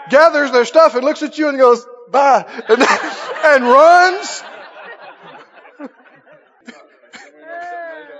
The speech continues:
And what do they do?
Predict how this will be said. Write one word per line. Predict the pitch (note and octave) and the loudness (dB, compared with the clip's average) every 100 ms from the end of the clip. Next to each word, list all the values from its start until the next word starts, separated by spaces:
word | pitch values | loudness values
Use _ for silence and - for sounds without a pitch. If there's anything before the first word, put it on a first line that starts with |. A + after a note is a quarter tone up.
| C#4+ - - _ _ _ - _ _ _ _ _ _ _ _ _ _ _ _ | -10 -10 -10 _ _ _ -20 _ _ _ _ _ _ _ _ _ _ _ _
And | D4+ D#4+ | -2 0
what | G#4 | 0
do | G#4+ | 2
they | G#4+ | 0
do? | A4 A4 G4+ | 2 0 0